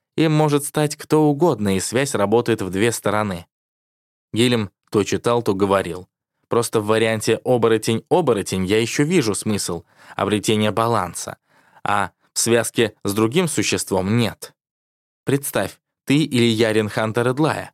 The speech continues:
Человек не может умереть, если умирает его Ринханта, а вот оборотень — да. Тогда к чему все это? "В книге не написано",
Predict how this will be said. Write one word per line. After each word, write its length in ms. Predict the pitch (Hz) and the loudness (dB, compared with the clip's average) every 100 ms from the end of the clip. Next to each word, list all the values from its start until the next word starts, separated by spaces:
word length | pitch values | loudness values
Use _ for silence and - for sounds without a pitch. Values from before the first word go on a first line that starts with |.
| _ _ _ - | _ _ _ -6
Человек 400 | - 104 117 110 | 0 2 2 2
не 100 | 127 | 2
может 360 | 156 139 104 | 2 2 0
умереть, 500 | 104 113 117 104 - _ - | 0 2 2 0 -2 _ -6
если 240 | 101 - | -4 2
умирает 440 | 107 107 104 101 92 | 2 2 2 0 0
его 200 | 101 104 | 2 2
Ринханта, 560 | 113 113 120 98 92 87 | 2 0 -4 -4 -6 -4
а 120 | 101 | -2
вот 200 | 98 95 | -2 -2
оборотень — 560 | - 147 135 123 123 113 | 0 0 0 0 -2 0
да. 240 | 120 107 - _ _ | 0 -2 -8 _ _
Тогда 300 | - 98 101 | -6 -2 -2
к 40 | 98 | -2
чему 300 | - 147 160 | 0 0 0
все 240 | - 98 | 0 -2
это? 340 | 90 80 - - _ _ _ _ _ _ _ | -2 -6 -12 -18 _ _ _ _ _ _ _
"В 100 | - | -10
книге 320 | - 147 123 | 0 0 2
не 100 | 113 | 0
написано", 600 | 113 127 202 196 104 87 | 0 0 -2 -2 -4 -6